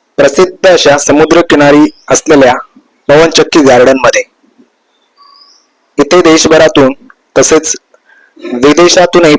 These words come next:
पर्यटक येत असतात. हे गार्डन खूप सुंदर आहे. विविध फुलांची झाडे इथे लावण्यात आली आहेत. बसण्यासाठी उत्तम सोय इथे आहे. अजून इथले आकर्षण म्हणजे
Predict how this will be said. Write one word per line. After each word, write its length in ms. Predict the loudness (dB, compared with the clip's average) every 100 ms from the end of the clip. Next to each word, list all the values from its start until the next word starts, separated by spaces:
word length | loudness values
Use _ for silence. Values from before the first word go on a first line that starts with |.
| 2
पर्यटक 400 | 0 2 0 0
येत 140 | 0
असतात. 280 | -2 -2 -2 -4 _ _ _ _ _ _ _ _ _ _ _ _ _ _ _
हे 100 | 0
गार्डन 300 | 2 2 0
खूप 180 | 0 -2
सुंदर 320 | 0 2 2
आहे. 140 | 2 -2 -8 _ _ _ _ _ _ _ _ _ _ _ _ _ _ 0
विविध 300 | 2 2 0
फुलांची 500 | 0 0 0 0 0
झाडे 360 | 2 2 2 0 -6 _ _ _ _ _ _ _
इथे 240 | -2 0 2
लावण्यात 380 | 2 2 2
आली 200 | 2 2
आहेत. 320 | 0 0 -8 -20 _ _ _ -20 -20 -20 _ _ -6
बसण्यासाठी 560 | -2 0 0 0 2
उत्तम 360 | 0 0 -2 -2
सोय 260 | 2 2 2
इथे 180 | 2
आहे. 200 | 0 0 -4 _ _ _ _ _ _ _ _ _ _ _ _ _ _ _ _ _ _ _ _ _ _
अजून 240 | -2 0
इथले 240 | 0 0 0
आकर्षण 460 | 0 0 0 0 0
म्हणजे 320 | 0 2